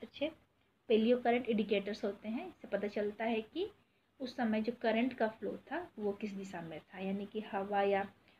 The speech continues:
पानी जिससे भी ये form किए हैं, तो उसका दिशा उस समय क्या था, ये हमें पता चलता है, ठीक है। और ये जो कर-, structure है, ये जो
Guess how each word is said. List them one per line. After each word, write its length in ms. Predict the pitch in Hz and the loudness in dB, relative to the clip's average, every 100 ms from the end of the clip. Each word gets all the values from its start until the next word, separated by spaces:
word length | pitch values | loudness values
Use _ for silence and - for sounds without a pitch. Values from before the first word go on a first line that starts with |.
| _ | _
पानी 220 | 214 202 | 0 2
जिससे 320 | 208 233 - 320 | 2 0 0 -2
भी 300 | 285 285 269 _ _ - | 2 0 -2 _ _ -4
ये 100 | 226 | -4
form 340 | 214 214 202 | -2 0 0
किए 320 | 214 - 226 226 | 0 -2 0 2
हैं, 400 | 190 196 302 - _ _ _ - | 0 -2 -4 -10 _ _ _ -4
तो 60 | |
उसका 300 | 214 233 - | -2 -2 0
दिशा 340 | 254 208 - 196 | 0 0 -4 -6
उस 180 | 202 - | -6 -4
समय 200 | 202 190 | -2 -2
क्या 240 | 190 185 | -2 -4
था, 180 | - 294 | -4 -4
ये 160 | 320 | 0
हमें 240 | 233 208 208 | 2 2 0
पता 220 | 190 185 | -2 -2
चलता 360 | 185 180 185 170 | 0 -2 -4 -8
है, 80 | |
ठीक 300 | 180 - 240 | -8 -8 -8
है। 100 | 339 359 _ _ _ _ _ _ _ _ _ _ - _ _ _ - | -8 -10 _ _ _ _ _ _ _ _ _ _ -20 _ _ _ 4
और 220 | 233 247 | 10 10
ये 200 | 247 269 | 10 4
जो 180 | 285 294 294 277 240 214 214 - _ _ - | 4 8 10 10 10 8 4 -2 _ _ 2
कर-, 420 | 226 226 208 226 | 6 8 8 6
structure 500 | 233 247 240 - 302 | 6 2 4 2 2
है, 320 | 233 226 339 - _ _ _ 214 | 2 0 0 -6 _ _ _ 0
ये 440 | 226 226 226 226 - - _ - - _ - | 8 10 10 6 0 -20 _ -20 -20 _ -10
जो 360 | 196 208 202 | 0 4 4